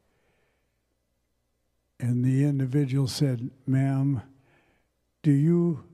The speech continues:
understand that the President of the United States wants to talk to Missus Janice Showstrand? Please get her out of class.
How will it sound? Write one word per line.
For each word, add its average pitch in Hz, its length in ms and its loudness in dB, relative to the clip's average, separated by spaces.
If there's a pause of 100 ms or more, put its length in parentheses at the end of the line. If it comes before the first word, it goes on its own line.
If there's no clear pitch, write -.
understand 120 1200 -2 (1200)
that 135 220 0
the 135 100 -4
President 151 800 -2
of 131 200 -4
the 110 60 -4
United 127 540 0
States 120 680 -4 (120)
wants 123 400 -2
to 131 160 -4
talk 123 480 -4
to 127 140 -2
Missus 117 640 -4
Janice 120 760 -4 (240)
Showstrand? 107 840 -8 (1500)
Please 151 600 2 (300)
get 131 280 0 (140)
her 135 320 -2
out 127 320 -2
of 117 280 -4
class. 113 800 -6